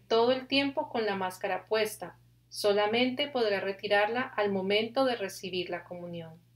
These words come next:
Para la colecta, los ministros de la hospitalidad llevarán las canastas hasta tu lugar para que puedas depositar tu ofrenda. Durante el saludo de la paz,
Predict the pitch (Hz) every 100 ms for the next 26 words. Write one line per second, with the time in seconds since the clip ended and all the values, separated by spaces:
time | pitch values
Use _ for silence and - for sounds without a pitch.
0 | _ _ _ _ _ _ _ _ _ _
1 | 196 185 185 180 - 185 208 214 247 269
2 | - _ _ 214 214 214 214 247 247 285
3 | 285 277 269 - 208 196 190 202 262 -
4 | 214 202 190 185 190 - 202 196 240 -
5 | - - - 214 214 208 202 185 196 247
6 | 269 220 196 185 - 185 185 185 202 202
7 | 202 190 202 202 202 180 - 175 160 156
8 | - _ _ _ _ _ _ _ _ _
9 | _ _ _ 190 208 208 202 202 - 190
10 | 202 214 233 247 233 - 233 269 -